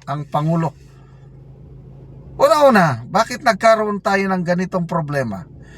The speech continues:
Dahil perma siya ng perma ng budget. Hindi niya alam,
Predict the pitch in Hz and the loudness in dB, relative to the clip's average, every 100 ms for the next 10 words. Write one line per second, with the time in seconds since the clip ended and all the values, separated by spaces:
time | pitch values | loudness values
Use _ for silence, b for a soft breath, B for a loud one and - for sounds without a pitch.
0 | B B B 190 247 262 - 262 262 254 | B B B 2 4 2 0 0 0 -2
1 | 254 262 247 233 - 240 240 240 233 196 | 0 -2 -2 -4 -2 0 0 2 2 2
2 | 117 165 156 156 131 - - b b - | 2 2 2 -4 -8 -10 -20 b b -8
3 | 151 170 202 202 196 170 143 120 120 | -4 -2 0 0 2 4 4 2 -4